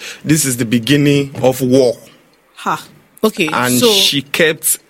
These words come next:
Speaker 1: her promise all through.
Speaker 3: So it was not, it, wa-, it wasn't, it
Speaker 2: It
Speaker 3: wasn't,
Speaker 2: wasn't a peaceful
Speaker 3: it wasn't a peaceful
Speaker 2: situation.
Speaker 3: house.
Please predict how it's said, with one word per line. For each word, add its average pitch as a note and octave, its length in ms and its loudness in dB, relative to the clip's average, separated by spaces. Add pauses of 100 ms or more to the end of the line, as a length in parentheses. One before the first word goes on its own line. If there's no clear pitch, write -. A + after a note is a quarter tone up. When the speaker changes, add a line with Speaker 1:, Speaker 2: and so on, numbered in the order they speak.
(440)
Speaker 1:
her A#2 80 -4
promise B2 480 0
all B2+ 180 2
through. B2 360 -4 (340)
Speaker 3:
So - 140 0
it G3 100 2
was F#3+ 160 -2
not, A3+ 200 -4
it, G#3 80 -2
wa-, G#3+ 100 -2
it G3+ 120 -2
wasn't, A#3 260 -2
it D#3 100 -4
Speaker 2:
It F3 40 -2
Speaker 3:
wasn't, A#3 340 2
Speaker 2:
wasn't B3 40 2
a G3+ 120 0
peaceful A3 380 -2
Speaker 3:
it - 20 6
wasn't C4+ 160 -2
a G#3+ 60 0
peaceful F#3 420 -4
Speaker 2:
situation. F3+ 80 0
Speaker 3:
house. D3 480 -6